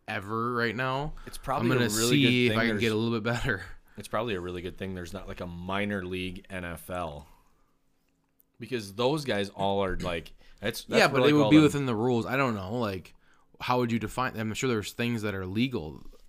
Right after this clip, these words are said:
Speaker 1: in the N F L that are, you'd probably question. I don't fucking know.
Speaker 2: Like,
Speaker 1: They're using
Speaker 2: like
Speaker 1: all
Speaker 2: getting
Speaker 1: of
Speaker 2: a
Speaker 1: the
Speaker 2: tuggy with
Speaker 1: resources
Speaker 2: Rod-,
Speaker 1: Tennessee
Speaker 2: Robert
Speaker 1: could
Speaker 2: Kraft?
Speaker 1: possibly have. Huh?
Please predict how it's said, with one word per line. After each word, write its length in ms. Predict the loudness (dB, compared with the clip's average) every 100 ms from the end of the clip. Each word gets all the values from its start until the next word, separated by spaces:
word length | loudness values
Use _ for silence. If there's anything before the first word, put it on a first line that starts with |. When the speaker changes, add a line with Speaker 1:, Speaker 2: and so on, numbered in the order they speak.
| -16
Speaker 1:
in 180 | -8 -8
the 80 | -6
N 120 | -8
F 120 | -10
L 140 | -8 -8
that 100 | -8
are, 240 | -8 -10 -16 _ _ _ _ _ _ _ _ _ _ _ -20 -16
you'd 160 | -14
probably 340 | -8 -8 -8 -12
question. 460 | -12 -10 -8 -8 -6
I 40 |
don't 160 | -6 -8
fucking 480 | -10 -20 -18 -16 -14
know. 340 | -14 -12 -12 -14 _ -12
Speaker 2:
Like, 180 | -12 -12 -18 -20 _ _ -20 -20 -20 _ 2
Speaker 1:
They're 140 | 4
using 680 | 6 6 6 4 2 -2 -6 -18 -20 _ _ -6
Speaker 2:
like 120 | 2
Speaker 1:
all 100 | 6
Speaker 2:
getting 160 | 8 8
Speaker 1:
of 40 |
Speaker 2:
a 40 | 6
Speaker 1:
the 60 | 8
Speaker 2:
tuggy 40 |
with 80 | 8 8
Speaker 1:
resources 360 | 6 4 4
Speaker 2:
Rod-, 300 | 4 2 2 2
Speaker 1:
Tennessee 380 | 4 4 2
Speaker 2:
Robert 60 | 2
Speaker 1:
could 60 | 2
Speaker 2:
Kraft? 200 | 2 2
Speaker 1:
possibly 420 | 2 0 -6 -6
have. 280 | -6 -8 -12 _ _ _ _ _ _
Huh? 260 | 0 0